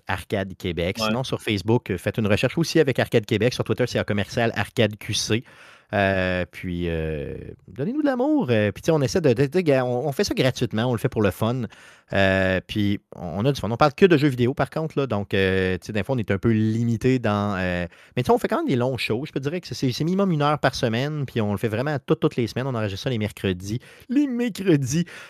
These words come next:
Speaker 1: euh, à dix-neuf heures sur twitch point T V slash arcade Q C.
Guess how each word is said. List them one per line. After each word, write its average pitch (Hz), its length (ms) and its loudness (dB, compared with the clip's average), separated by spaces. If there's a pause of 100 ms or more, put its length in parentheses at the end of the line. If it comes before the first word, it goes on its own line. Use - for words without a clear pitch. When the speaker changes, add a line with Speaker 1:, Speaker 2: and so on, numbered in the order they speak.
(140)
Speaker 1:
euh, 123 180 8
à 131 140 4
dix-neuf 120 520 0
heures 113 240 2
sur - 140 -6
twitch - 240 -2
point 104 160 0
T 98 160 -2
V 104 140 0
slash - 260 0
arcade 98 400 -4
Q - 160 -20
C. 113 280 -4